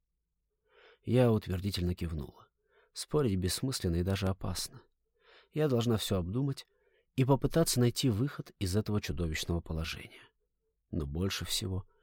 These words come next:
меня пугали перепады его отношения ко мне. Кто я для Каро?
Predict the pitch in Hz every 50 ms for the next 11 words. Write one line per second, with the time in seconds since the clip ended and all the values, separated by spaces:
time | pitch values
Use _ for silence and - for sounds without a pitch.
0 | _ - - - - _ - 98 101 98 104 117 113 - 104 101 101 113 110 107
1 | 92 - 107 90 95 92 - 101 101 104 95 101 98 95 92 98 101 98 - 104
2 | 104 101 - - 123 107 76 62 - - - - - - - - 110 - _ _
3 | _ _ _ _ _ _ _ _ _ _ _ _ - - - - 139 123 92 73
4 | - - - - - - - - -